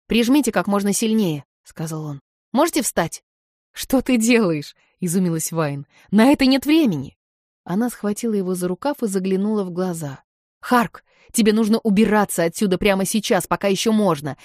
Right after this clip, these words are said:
Немедленно сообщи губернатору, что эти фанаты решили доставить бога в подморье. Если он не предпримет что-нибудь, тысячи людей окажутся в опасности».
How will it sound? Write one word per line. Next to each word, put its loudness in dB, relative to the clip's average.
Немедленно 4
сообщи 0
губернатору, 0
что 0
эти -2
фанаты 0
решили 2
доставить 2
бога 2
в -12
подморье. 2
Если -2
он 0
не -2
предпримет -2
что-нибудь, -2
тысячи -2
людей 4
окажутся 0
в 4
опасности». -2